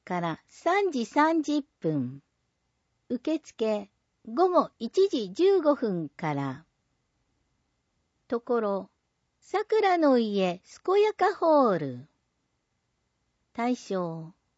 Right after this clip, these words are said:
次の丸一から丸四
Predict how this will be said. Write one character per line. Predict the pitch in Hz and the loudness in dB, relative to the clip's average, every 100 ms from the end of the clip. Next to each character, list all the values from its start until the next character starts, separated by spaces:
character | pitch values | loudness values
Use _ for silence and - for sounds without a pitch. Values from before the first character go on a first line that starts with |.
| _ _ | _ _
次 | - 302 381 403 | -2 2 2 2
の | 294 233 - - | 2 2 -2 -4
丸 | 220 247 339 370 | 0 2 4 2
一 | 392 - 311 269 _ _ | 0 -4 -4 -4 _ _
か | - 180 | -6 -4
ら | 165 160 _ | -2 -4 _
丸 | 208 240 269 311 240 | 0 2 2 0 0
四 | 302 262 170 | 2 2 -2